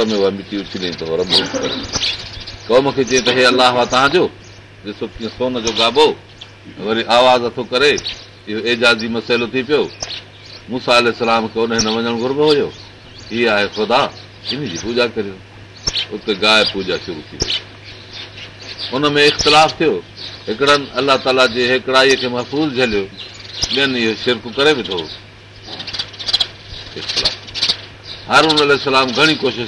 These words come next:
ڪئي، پر هن اختلاف کي مٽائي نه سگهيو. ان ۾ هن جو اهو فڪر هيو، "مان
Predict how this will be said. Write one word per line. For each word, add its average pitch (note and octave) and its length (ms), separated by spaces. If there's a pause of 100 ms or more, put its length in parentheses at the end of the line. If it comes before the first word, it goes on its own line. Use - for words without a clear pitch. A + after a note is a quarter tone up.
ڪئي، A#2+ 160 (880)
پر G2+ 120
هن A2+ 160
اختلاف G#2+ 460
کي F2+ 80
مٽائي F#2 320
نه E2 120
سگهيو. - 360 (1160)
ان ۾ D#3 260
هن E3 240
جو D3+ 120
اهو D3+ 160
فڪر C#3 300
هيو، A2+ 240 (760)
"مان B2+ 160